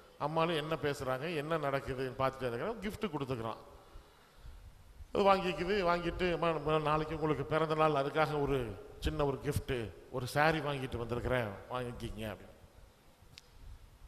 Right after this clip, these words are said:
இப்போ வாங்கிட்டு எல்லாம் பார்த்துட்டு இருந்திருக்குது. அப்ப, ஆ, அம்மா கேட்டுச்சா, "இது என்ன விலைப்பா?" அப்படின்னு கேட்டிருக்குது. அவன் ஒரு விலையை சொல்லியிருக்கிறான், "இவ்வளோ விலை ஆகுதுமா" அப்படின்னு சொன்ன உடனே,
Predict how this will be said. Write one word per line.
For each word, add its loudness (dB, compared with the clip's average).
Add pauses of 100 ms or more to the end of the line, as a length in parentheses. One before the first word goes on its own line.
(140)
இப்போ 0
வாங்கிட்டு 2
எல்லாம் 4
பார்த்துட்டு 2
இருந்திருக்குது. -2
அப்ப, -4
ஆ, 2 (200)
அம்மா 0
கேட்டுச்சா, -2
"இது -2
என்ன 4
விலைப்பா?" 4 (120)
அப்படின்னு -4
கேட்டிருக்குது. -6 (1120)
அவன் 4
ஒரு 6 (140)
விலையை 8
சொல்லியிருக்கிறான், 4
"இவ்வளோ 4
விலை 4
ஆகுதுமா" 2 (180)
அப்படின்னு -6
சொன்ன -4
உடனே, -2